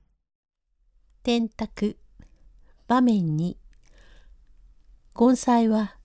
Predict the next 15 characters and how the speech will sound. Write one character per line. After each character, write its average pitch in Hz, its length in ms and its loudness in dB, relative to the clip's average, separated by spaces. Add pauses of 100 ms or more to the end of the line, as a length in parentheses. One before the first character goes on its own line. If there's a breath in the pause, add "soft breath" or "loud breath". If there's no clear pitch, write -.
(160)
泥 247 260 0
棒 254 240 2
に 233 120 4
驚 247 360 0
き - 140 -2
も 202 120 2
せ - 180 -4
ず、 - 220 -16 (840 soft breath)
仲 202 240 0
間 294 160 6
だ 233 140 0
と 160 160 -6
言 160 80 -6
っ 156 40 -12 (200)
て 151 240 -8